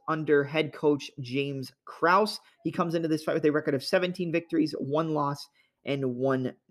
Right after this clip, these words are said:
draw. Um, the one draw was coming to Rick Glenn, which was in his most recent fight.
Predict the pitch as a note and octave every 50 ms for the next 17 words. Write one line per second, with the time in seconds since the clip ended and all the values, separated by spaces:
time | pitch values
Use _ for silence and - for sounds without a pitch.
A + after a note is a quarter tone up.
0 | G#2 A2+ A2 A2+ A2+ G#2+ A2+ A#2+ B2 B2 A2 G#2 F2+ - - - _ _ _ _
1 | _ - - C3 C3 C3 B2+ C3 C#3 D3 C#3+ E3+ G#3 B3 B3+ G#3 F3 G3+ G#3 G#3+
2 | G#3+ G3+ F#3 - - F#3+ F3+ F#3 F#3 F3+ F3+ F3 - - F#3 E3+ D#3 C#3 C3+ D#3+
3 | - - - C3+ C3+ C#3+ D3 D#3 F#3 A#3+ B3+ - _ - D#3 D3+ - - C#3+ C3
4 | - A2 C#3+ D3 C#3+ C#3+ D3 C#3 B2+ C3 C#3+ C3+ C3+ - B2+ C3+ D3+ D3+ - E3
5 | C3+ C3 - - D#3 D#3+ D#3 - -